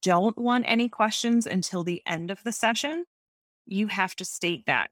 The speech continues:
because people are not necessarily going to know how to behave. I'm using air quotes there, podcast listeners, unless you tell them how to, because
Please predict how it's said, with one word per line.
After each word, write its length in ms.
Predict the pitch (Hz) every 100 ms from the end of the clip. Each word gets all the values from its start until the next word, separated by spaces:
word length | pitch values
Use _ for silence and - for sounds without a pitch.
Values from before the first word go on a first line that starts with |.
| -
because 640 | 180 - 175 175 170 - 160
people 280 | - 247 285
are 200 | 254 240
not 280 | 220 214 220
necessarily 640 | 226 - - 196 196 190
going 260 | 175 175 175
to 120 | -
know 380 | 170 165 165 160
how 340 | - 156 160 151
to 480 | - 160 156 151 - _ _ _ _ - 151
behave. 800 | 170 - 160 160 170 175 - - _ -
I'm 80 | 160
using 300 | 151 147 151
air 160 | 151
quotes 360 | - 156 123 -
there, 280 | 143 147 143 -
podcast 440 | 151 - 156 160
listeners, 400 | 156 - 160 151 -
unless 500 | - 269 226 226 -
you 280 | 233 226 240
tell 340 | 220 - 226 226
them 220 | 226 226
how 360 | - 226 302 349
to, 300 | 196 120 170
because 580 | 180 - 180 175 170